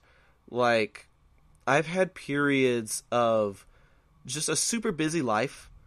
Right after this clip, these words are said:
where I don't get to hang out with people in person as much as I would like. And so I come home, it's the end of the day, it's eleven, midnight, whatever. I'm tired, but not tired enough to go to sleep yet. I put on this show,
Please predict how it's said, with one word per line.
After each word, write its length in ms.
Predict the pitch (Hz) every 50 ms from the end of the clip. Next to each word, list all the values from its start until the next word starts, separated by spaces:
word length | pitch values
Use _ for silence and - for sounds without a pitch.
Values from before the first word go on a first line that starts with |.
| - - _ - - _ _ _ _ _ -
where 680 | 127 117 127 135 131 127 127 123 123 123 123 123 - - _ _ _ _ _ _ -
I 600 | 117 117 120 127 127 131 131 131 131 131 127 117 - -
don't 280 | - 139 147 160 123
get 160 | - 175 170 -
to 40 |
hang 240 | 160 131 160 156 147
out 140 | 147 147 120
with 120 | 127 135
people 320 | - - 143 - - 143 135
in 120 | 127 123
person 400 | 127 - 147 143 139 - 147 131
as 100 | 123 120
much 200 | 127 120 113 -
as 120 | 123 113 117
I 60 | 113
would 180 | 107 110 101
like. 300 | 104 90 73 - - - _ _ _ _ _ _ _ _ _ _ _ _ _ _ _ -
And 300 | 120 123 120 123 123 113
so 200 | - - 131 123
I 80 | 127
come 240 | 127 - 165 156 156
home, 340 | 139 156 143 143 143 139 135
it's 100 | 120 -
the 120 | - 113
end 100 | 127 139
of 60 | 151
the 80 | 135 135
day, 280 | 120 131 127 127 127 127
it's 140 | 123 -
eleven, 800 | 95 92 95 107 117 127 123 127 123 123 123 123 123 120 113 107
midnight, 600 | 113 127 127 123 123 120 117 117 117 113 - -
whatever. 540 | 98 98 95 104 113 117 113 117 113 110 - - _ _ _ _ _ -
I'm 140 | - 101
tired, 640 | - - - 123 135 135 131 127 127 127 127 117 -
but 140 | - - -
not 200 | 110 117 - -
tired 340 | - 123 123 123 127 120
enough 260 | 120 117 113 113 107 -
to 60 | -
go 100 | - 104
to 60 | 87
sleep 380 | 85 - - 131 131 127 - -
yet. 340 | 123 120 120 120 110 - - - _ - - _ _ _ _ _
I 100 | - 113
put 280 | - - - 185 185 175
on 200 | 170 165 156 143
this 220 | 143 147 143 -
show, 560 | - - - 143 131 123 117 104 95 92 104